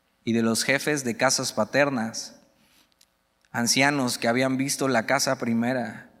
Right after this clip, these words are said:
viendo echar los cimientos de esta casa, lloraban en alta voz, mientras muchos otros daban grandes, eh, gritos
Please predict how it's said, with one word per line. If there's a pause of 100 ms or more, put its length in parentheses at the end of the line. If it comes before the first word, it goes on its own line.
(580)
viendo
echar
los
cimientos
de
esta
casa, (240)
lloraban
en
alta
voz, (1120)
mientras
muchos
otros
daban
grandes,
eh,
gritos